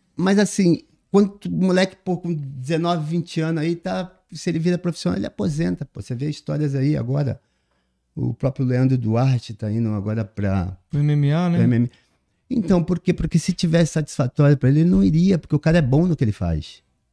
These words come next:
Speaker 2: E ele gosta.
Speaker 1: E é, e no M M A ele vai ter que começar, sabe?
Speaker 2: Uhum.
Speaker 1: É a mesma coisa você amputar o sonho dos outros, sabe?
Speaker 2: É foda, né? Então, é, às vezes a galera
Speaker 1: Não é só ele, tem outros caras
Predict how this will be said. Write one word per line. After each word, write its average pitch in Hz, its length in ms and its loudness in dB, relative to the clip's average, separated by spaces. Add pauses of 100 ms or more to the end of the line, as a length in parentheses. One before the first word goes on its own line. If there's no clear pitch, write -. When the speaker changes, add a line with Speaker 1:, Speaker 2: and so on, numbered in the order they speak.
(360)
Speaker 2:
E 185 100 8
ele 202 140 6
gosta. 170 440 4
Speaker 1:
E 151 80 6
é, 175 200 8
e 156 40 6
no 151 100 6
M 165 120 4
M 165 140 4
A 160 40 4
ele 175 100 4
vai 170 100 2
ter 170 100 -2
que - 60 -8
começar, 180 560 2
sabe? 151 380 0 (300)
Speaker 2:
Uhum. 170 140 4
Speaker 1:
É 160 40 8
a - 20 8
mesma 170 140 6
coisa 180 140 6
você 185 100 2
amputar 170 560 2
o 147 80 6
sonho 127 220 2
dos 110 200 0
outros, 95 320 0
sabe? 98 380 -2 (240)
Speaker 2:
É 143 80 -4
foda, 143 380 -4
né? 139 80 -4 (260)
Então, 262 300 2 (360)
é, 151 760 0
às 165 180 2
vezes 240 240 6
a 233 80 2
galera 185 260 6
Speaker 1:
Não 233 80 6
é 247 120 4
só 226 180 2
ele, 185 260 6
tem 185 200 4
outros 190 240 2
caras 160 520 4